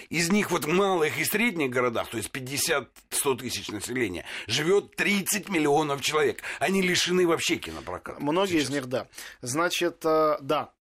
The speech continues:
Speaker 2: должны быть кинотеатры. Но когда Мединский говорит, что, ну, опять же, это планы, не знаю, что будет, что когда они будут построены, давайте сначала пусть их построят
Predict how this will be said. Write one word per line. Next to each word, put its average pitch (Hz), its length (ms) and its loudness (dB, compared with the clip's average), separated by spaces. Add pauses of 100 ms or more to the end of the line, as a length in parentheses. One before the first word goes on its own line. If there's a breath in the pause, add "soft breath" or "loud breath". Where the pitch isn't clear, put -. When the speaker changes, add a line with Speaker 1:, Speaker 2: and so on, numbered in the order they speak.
(140)
Speaker 2:
должны 143 340 -2
быть 147 100 -6
кинотеатры. 131 560 -6 (300 loud breath)
Но 127 140 -6
когда 165 340 2
Мединский 160 440 -2
говорит, 147 380 2
что, 135 300 -2
ну, 135 140 -2
опять 135 200 0
же, 107 80 -10
это 117 120 -10
планы, 139 340 0
не 107 80 -12
знаю, 107 220 -10
что - 160 -8
будет, 123 280 -8
что - 140 -14
когда 147 160 0
они 151 80 0
будут 143 240 -2
построены, 160 600 0
давайте 113 240 -8
сначала 117 260 -6
пусть - 240 -12
их - 80 -14
построят - 580 -2